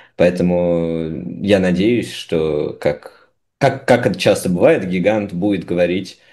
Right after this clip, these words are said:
что он через два года что-то выпустит, а мы увидим бум разных носимых устройств и от разных компаний. Я бы скорее смотрел в сторону Гугла, потому что они пробовали мно-, больше разного, чем OpenAI.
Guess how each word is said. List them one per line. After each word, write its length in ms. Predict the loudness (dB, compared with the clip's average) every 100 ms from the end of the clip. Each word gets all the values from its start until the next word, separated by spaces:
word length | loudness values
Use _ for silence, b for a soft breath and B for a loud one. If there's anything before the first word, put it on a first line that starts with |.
| b
что 220 | -14 0 0
он 100 | 2
через 240 | 2 2
два 140 | 4
года 220 | 4 2 0
что-то 280 | -4 -2
выпустит, 540 | 2 2 0 -6 -4 0
а 60 | 2
мы 140 | 0
увидим 460 | 0 -2 -2 -2 0
бум 420 | 0 0 -2 -10 _
разных 540 | 0 2 0 -4 -6
носимых 420 | -6 -2 -2 0 -2
устройств 560 | -2 4 4 4 -6 B B B -6
и 800 | 0 2 2 0 -2 -2 -2 -2
от 160 | -2
разных 340 | 0 0 -2 -8
компаний. 680 | -8 2 2 4 0 -4 B B B
Я 200 | 0 2
бы 100 | 2
скорее 600 | -2 -6 -4 2 4 2 0
смотрел 340 | -4 -4 -4
в 60 | -2
сторону 340 | 0 0 0
Гугла, 440 | 0 2 4 4
потому 340 | 2 -2 -4 -4
что 160 | -4
они 180 | -4 -4
пробовали 440 | 2 2 4 2 0
мно-, 260 | 0 -2
больше 500 | -2 0 0 -2 -4
разного, 400 | -2 -2 -2 -6
чем 220 | -4 -4
OpenAI. 640 | -2 -2 -2 -2 -2 -4